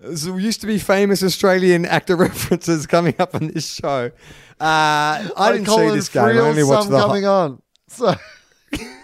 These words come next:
Speaker 1: <laughs> Uh, I didn't see this game. Did you watch the, the, the Giants Geelong?
Speaker 2: Yeah, I did watch this, actually. It was, um,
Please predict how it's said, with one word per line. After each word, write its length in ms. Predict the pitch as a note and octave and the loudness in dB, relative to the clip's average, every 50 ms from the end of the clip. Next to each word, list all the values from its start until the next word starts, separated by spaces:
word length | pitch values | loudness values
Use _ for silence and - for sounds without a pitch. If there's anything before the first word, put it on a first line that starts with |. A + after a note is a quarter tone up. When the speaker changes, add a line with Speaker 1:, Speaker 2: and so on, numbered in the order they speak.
| - - - _ _ - - - - - - - - - - - - - - - - - - - | -20 -20 -20 _ _ -20 -20 -20 -20 -20 -20 -20 -20 -20 -20 -20 -20 -20 -20 -20 -20 -20 -10 -6
Speaker 1:
<laughs> 680 | A3+ G3 - - - B3 - - - - A#3+ A#3+ - - _ - G#3 F#3 - _ _ _ - _ _ _ _ _ _ _ _ - - - _ _ _ - - - - - - - - - - - - - | -6 -6 -6 -4 -4 -6 -6 -6 -8 -14 -16 -16 -16 -16 _ -20 -20 -20 -20 _ _ _ -20 _ _ _ _ _ _ _ _ -20 -20 -20 _ _ _ -20 -20 -20 -20 -20 -20 -20 -20 -20 -20 -18 -6 0
Uh, 320 | F3+ F#3 F#3 F#3+ F#3+ F#3+ - - | 2 4 6 6 6 4 2 2
I 120 | G#3+ A#3 | 2 2
didn't 160 | A#3+ A#3 F#3+ | 2 0 -4
see 200 | - G#3+ A3 G#3 G3+ | -2 2 2 4 4
this 200 | F3+ F3+ D#3+ - | 2 -2 -6 -6
game. 280 | - D3+ C3 B2+ C3+ C#3 | -4 -4 -2 -2 -4 -6
Did 120 | D#3 D#3 | -8 -10
you 100 | F#3+ G3+ | -8 -4
watch 280 | F#3+ G3 G3+ G3 - - | -2 -2 -4 -4 -6 -4
the, 260 | - F#3 F3+ F3 E3+ D3+ | -4 -2 0 0 -2 -2
the, 140 | E3 E3+ | -4 -6
the 140 | D3+ D#3 E3 | -6 -6 -6
Giants 420 | C#3 - E3 D#3+ D#3+ D#3+ D#3+ - - | -4 -2 -2 -2 -2 -2 -6 -8 -8
Geelong? 360 | - E3+ D#3 E3 F#3+ A3 B3 _ _ _ _ _ | -4 -4 -2 -2 -4 -6 -8 _ _ _ _ _
Speaker 2:
Yeah, 240 | - C3 C3+ C3+ B2+ | -8 -6 -4 -2 -2
I 80 | B2 | -2
did 200 | A2+ B2+ C3 C3+ | -4 -4 -4 -2
watch 200 | C3+ C#3 C3 A2 | 0 -2 -2 -2
this, 180 | B2 B2+ A#2 G2+ | -4 -10 -8 -6
actually. 540 | A#2 A#2 A2+ G#2 G#2+ A2+ A2 A2+ A#2+ A#2 A2+ | -6 -8 -8 -10 -12 -14 -12 -12 -12 -14 -14
It 80 | B2 B2 | -14 -12
was, 220 | B2 B2 A#2 - | -12 -12 -12 -10
um, 420 | B2+ A#2+ B2 B2 B2 A#2+ A#2+ A#2+ | -10 -8 -8 -8 -8 -10 -14 -18